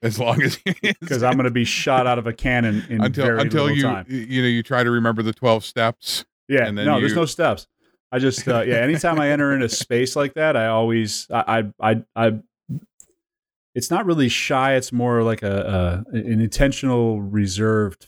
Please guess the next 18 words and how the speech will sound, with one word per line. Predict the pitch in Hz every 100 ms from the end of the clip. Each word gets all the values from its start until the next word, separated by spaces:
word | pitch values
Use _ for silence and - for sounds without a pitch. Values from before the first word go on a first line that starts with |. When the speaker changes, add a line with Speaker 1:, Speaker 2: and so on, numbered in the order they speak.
| -
Speaker 2:
feeling. | 104 92 82
Speaker 1:
I, | 123 127 _
I | 117
know | 127 127
that | 123 120
exact | 107 92 92 98 104 104 -
same | - 107 101
thing. | 104 92
I | 101
am | 104 95
Speaker 2:
Yeah. | 90 - _ _
Speaker 1:
six-foot-four. | - 147 - 139 127 - 117 107 101 101 -
I | 101
am | 95 - -
four | 113
hundred | 110 107 98
pounds. | 104 98 92 92 92 - - _ _ _
I, | 107